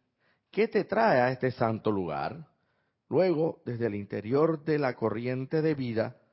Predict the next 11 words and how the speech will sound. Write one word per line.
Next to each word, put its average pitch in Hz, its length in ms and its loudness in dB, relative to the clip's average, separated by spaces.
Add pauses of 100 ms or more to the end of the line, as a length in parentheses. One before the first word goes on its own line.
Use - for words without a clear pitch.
(960)
se - 120 -10
exteriorizan 107 640 -6
allí 110 240 -6
las, 117 280 -6
los 110 200 -8
pensamientos 107 800 -10 (460)
y 123 100 -10
sentimientos 117 800 -8
que 110 140 -10
son 127 380 -2
los 131 160 -2